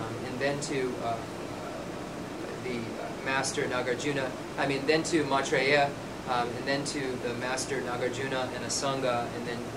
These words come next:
Lord Atisha, um, and then his various other, uh, teachers, um, uh,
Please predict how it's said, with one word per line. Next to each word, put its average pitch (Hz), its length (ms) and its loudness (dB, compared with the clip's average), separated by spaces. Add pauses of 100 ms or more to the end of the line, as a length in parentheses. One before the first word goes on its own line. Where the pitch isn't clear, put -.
(140)
Lord 135 200 0
Atisha, 139 520 4 (920)
um, - 140 -2 (100)
and 127 100 -4
then 139 240 4 (380)
his 120 160 0
various 139 520 6
other, 123 460 2
uh, 120 200 0 (100)
teachers, 131 600 -2 (480)
um, - 100 -6 (460)
uh, - 180 -4